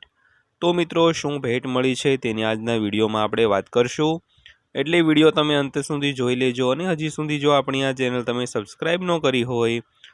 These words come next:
તો ડેઈલી આવી જ માહિતીઓ મેળવવા માટે આપણી આ YouTube ચેનલ પણ સબસ્ક્રાઇબ કરી લેજો મિત્રો. તો શરૂ કરીએ આજનો વીડિયો.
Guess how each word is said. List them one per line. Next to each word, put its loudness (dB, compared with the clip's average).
તો 4
ડેઈલી 2
આવી 4
જ -6
માહિતીઓ -2
મેળવવા 0
માટે -2
આપણી -2
આ -2
YouTube -8
ચેનલ 0
પણ -4
સબસ્ક્રાઇબ -2
કરી 2
લેજો -6
મિત્રો. -4
તો -6
શરૂ 0
કરીએ 2
આજનો 2
વીડિયો. -2